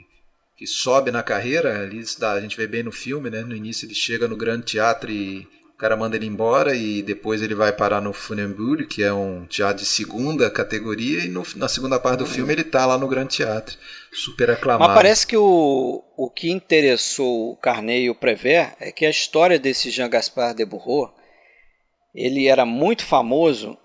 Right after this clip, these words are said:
Speaker 2: e, e ele teve um episódio fatídico lá na vida dele, que ele tava na rua com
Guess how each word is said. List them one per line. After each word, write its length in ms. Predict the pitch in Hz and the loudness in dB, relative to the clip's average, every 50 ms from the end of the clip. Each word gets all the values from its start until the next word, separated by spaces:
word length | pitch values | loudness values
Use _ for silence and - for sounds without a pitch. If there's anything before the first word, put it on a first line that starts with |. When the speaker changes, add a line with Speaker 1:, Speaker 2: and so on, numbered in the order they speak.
| _ _ - | _ _ -10
Speaker 2:
e, 220 | 123 123 135 - _ _ | -8 -6 -8 -8 _ _
e 520 | 139 135 131 127 127 120 120 117 110 87 - - _ | -6 -4 -4 -2 -2 -4 -4 -4 -4 -6 -8 -10 _
ele 220 | 117 123 127 135 127 | -8 -6 -6 -6 -4
teve 260 | - 156 156 151 165 | 0 2 2 4 4
um 60 | 170 | 2
episódio 640 | 165 - 170 143 117 113 120 131 135 127 120 117 113 | 0 0 -2 -6 -2 2 2 4 4 2 2 -2 -8
fatídico 680 | - - 131 120 - - - 131 127 123 - - 127 | -4 -2 -2 -2 -2 -4 -6 -6 -6 -6 -8 -6 -4
lá 140 | 117 117 120 | -2 -2 -2
na 80 | 123 113 | -2 -4
vida 240 | 110 117 110 117 104 | -4 -4 -4 -6 -4
dele, 240 | 98 117 127 139 | -2 -2 -4 -4
que 140 | 139 - 147 | -4 -8 -10
ele 60 | 139 | -10
tava 520 | - _ - 147 143 135 139 131 120 113 117 | -10 _ 0 2 2 4 4 2 2 2 0
na 300 | 120 120 120 131 127 113 | -4 -6 -6 -4 -4 -4
rua 400 | - - 120 127 143 - 165 - | -4 -6 -4 -2 0 0 0 -2
com 400 | - - 120 113 113 101 98 | -4 -8 -12 -12 -12 -14 -16